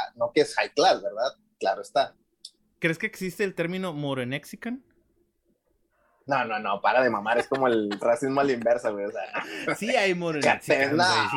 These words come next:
Speaker 2: sí hay, sí
Speaker 1: Ay,
Speaker 2: hay.
Speaker 1: no, no, claro que no, güey. O sea, todos, todos, si-, sin, es que whitexican no es, no es por un término de color, entre
Speaker 2: Pero
Speaker 1: comillas.
Speaker 2: está pegado, sí.
Speaker 1: Pero cualquiera,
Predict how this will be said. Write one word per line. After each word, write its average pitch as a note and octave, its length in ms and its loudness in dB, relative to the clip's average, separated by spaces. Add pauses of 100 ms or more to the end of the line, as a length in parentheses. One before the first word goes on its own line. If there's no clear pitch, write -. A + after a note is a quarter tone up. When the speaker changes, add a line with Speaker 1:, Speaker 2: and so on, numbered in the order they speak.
Speaker 2:
sí A#2+ 60 0
hay, G#2+ 260 0 (180)
sí A#2+ 100 0
Speaker 1:
Ay, B2 140 2
Speaker 2:
hay. B2+ 140 -2
Speaker 1:
no, A2+ 120 -2 (540)
no, A#2+ 540 2
claro G2 240 -6
que D3+ 80 2
no, C#3+ 260 -2
güey. C3 260 -2 (640)
O C#3+ 120 2
sea, E3 260 2 (760)
todos, A#3 600 2 (120)
todos, G3+ 560 -2
si-, - 300 -8
sin, C3 680 -6
es - 140 2
que - 80 2
whitexican F3 400 4
no D#3+ 180 2
es, D#3+ 220 -4
no C3+ 140 -4
es C#3+ 100 -2
por F3 160 2
un D3+ 140 2
término D#3 340 0
de D3+ 180 0
color, A#2 380 0 (1300)
entre A2 320 -6
Speaker 2:
Pero C#3+ 160 2
Speaker 1:
comillas. A#2+ 260 -2
Speaker 2:
está A2 120 -10
pegado, G#2 440 -8
sí. - 180 -4
Speaker 1:
Pero D3+ 240 2
cualquiera, D3 720 -2